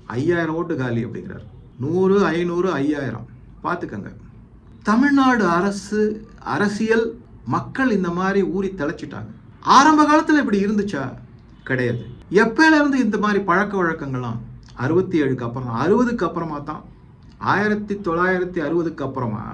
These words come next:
அரசியல்வாதிகள் மக்களுடைய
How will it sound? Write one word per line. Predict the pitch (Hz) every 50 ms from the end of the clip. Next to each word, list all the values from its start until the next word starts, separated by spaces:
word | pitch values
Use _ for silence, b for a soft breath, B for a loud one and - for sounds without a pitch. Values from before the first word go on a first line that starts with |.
| - - - - - - - - -
அரசியல்வாதிகள் | 202 247 294 302 294 294 311 320 320 311 294 269 233 220 208 180 151 - 113 107 107 117 123 123 - - - - - - - - - - - - 135
மக்களுடைய | 160 208 247 254 - - - - 330 349 339 330 311 294 285 269 262 262 262 254 254